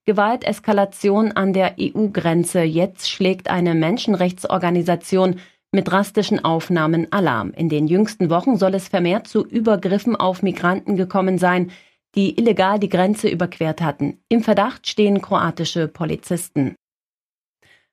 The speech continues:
Harpe Kerkeling nach sechs Jahren zurück. T-V-Comeback bei Florian Silbereisen. Dieses Wiedersehen macht gute Laune. Harpe Kerkeling tritt am Samstag nach sechs Jahren erstmals wieder in einer T-V-Show auf.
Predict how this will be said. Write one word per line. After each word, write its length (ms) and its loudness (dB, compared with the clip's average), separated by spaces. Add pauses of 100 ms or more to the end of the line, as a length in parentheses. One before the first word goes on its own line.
(120)
Harpe 300 0
Kerkeling 480 2
nach 180 0
sechs 420 -4
Jahren 460 2
zurück. 540 0
T-V-Comeback 840 -2
bei 220 0
Florian 560 2
Silbereisen. 800 0 (460)
Dieses 400 0
Wiedersehen 500 2
macht 380 -2
gute 260 0
Laune. 440 2
Harpe 240 -2
Kerkeling 540 -2
tritt 220 -4
am 140 2
Samstag 540 0
nach 200 0
sechs 320 -2
Jahren 380 2
erstmals 640 -2
wieder 280 0
in 280 0
einer 300 0
T-V-Show 600 -2
auf. 320 -2